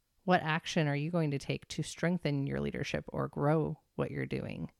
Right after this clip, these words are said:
as a leader? It could be taking that next step from being a volunteer to, um, trying to get an elected position, or it could be going from a local level to a regional level, or going from a regional level to a higher level. But I think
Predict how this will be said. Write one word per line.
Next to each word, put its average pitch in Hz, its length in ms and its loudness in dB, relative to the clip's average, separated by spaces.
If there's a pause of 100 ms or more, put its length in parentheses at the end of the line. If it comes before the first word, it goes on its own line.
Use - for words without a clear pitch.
(120)
as 143 200 0
a 135 60 -4
leader? - 400 -8 (420)
It 139 100 2
could 156 200 2
be 143 200 0
taking 151 380 0
that 143 160 0
next 143 240 -4
step - 320 0
from 139 240 2
being 139 460 0 (480)
a 139 180 4
volunteer 139 720 2
to, 135 500 4 (420)
um, 135 420 2
trying 139 360 2
to 139 120 -4
get 143 300 0 (100)
an 147 120 0
elected 135 460 -6
position, 180 600 0 (420)
or 139 140 4
it - 80 -6
could 151 120 0
be 143 140 0
going 143 320 2
from 139 160 2
a 135 100 2
local 147 320 2
level 143 320 2
to - 160 -2
a 139 60 2
regional 147 400 0
level, 160 320 0
or 170 100 2
going 135 200 0
from 139 160 -2
a 139 80 0
regional 143 400 0
level 143 280 0
to 143 440 0
a 147 120 -4
higher 165 300 0
level. 139 260 -2
But 147 240 4
I 160 80 2
think 180 380 0